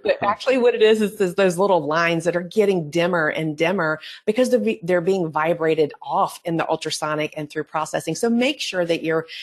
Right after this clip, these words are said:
keeping an eye on your plastic probes, that those lines are in place so you can see them and assess the way you need to. And then I always say too, if you're recommending certain home care modalities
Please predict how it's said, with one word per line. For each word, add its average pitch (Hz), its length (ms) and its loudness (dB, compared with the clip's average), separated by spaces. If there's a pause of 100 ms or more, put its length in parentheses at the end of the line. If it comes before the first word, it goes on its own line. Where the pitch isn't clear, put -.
(200)
keeping 240 280 0
an 208 40 4
eye 170 460 0
on 156 240 -4
your 147 80 -6
plastic 170 440 -6
probes, 156 380 0
that - 100 -16
those 185 220 0
lines 180 320 0
are 160 100 0
in 156 120 -2
place 156 320 -4
so 208 40 -4
you 220 80 -4
can 220 200 -2
see 165 260 -4
them 147 400 -2
and 156 220 -4
assess 151 340 -6
the 147 120 -8
way 147 120 -4
you 147 80 -6
need 151 220 -8
to. 147 340 -2 (320)
And 214 140 2
then 208 260 4 (400)
I 226 140 -2
always 214 220 2
say 175 160 0
too, 170 480 -2
if 160 140 -6
you're 294 160 -4
recommending 151 1000 -4
certain 147 340 -4
home 143 320 -8
care 147 300 -6
modalities 139 720 -8